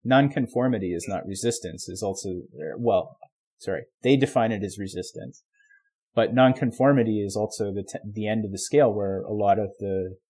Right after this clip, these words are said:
the more respectable parts of society end up. And again, I didn't mention it, but the religious opposition from Catholics,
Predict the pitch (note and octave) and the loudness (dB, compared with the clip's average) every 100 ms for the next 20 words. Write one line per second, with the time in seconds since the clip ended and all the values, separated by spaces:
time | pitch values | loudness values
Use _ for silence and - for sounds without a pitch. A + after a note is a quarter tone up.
0 | _ G#2+ G#2+ G2+ G#2 - G2 - G2+ G2+ | _ -4 -2 -2 -4 0 0 0 -6 -4
1 | - F#2 - F#2+ G2 - G2 G2 F#2 - | -4 -6 -6 -12 -10 -4 -2 -2 -6 -8
2 | G2 F2+ - C3 E2+ - _ _ _ _ | -8 -8 2 2 2 -6 _ _ _ _
3 | _ _ - A2 G#2 G2+ G2+ F#2+ _ _ | _ _ -2 0 0 -2 -6 -10 _ _
4 | _ _ G#2+ G#2+ C#3 G2 F#2 G2 _ _ | _ _ -6 4 4 4 -4 -10 _ _
5 | - A2 A2 G#2+ A2+ - G#2+ F#2+ - - | -4 -2 0 0 -2 -2 -6 -6 -10 -4
6 | G#2 - G2 F#2 F#2+ G2 _ - G2+ G#2+ | -4 -2 -4 -6 -10 -20 _ -14 -10 -6
7 | A2 B2 A2+ - G#2 - G2+ G2 G2 - | 0 0 0 2 2 2 -8 -6 -8 -10
8 | F#2+ - D3 D3 F#2 E2 - - | -12 -2 -2 0 -4 -4 -10 -18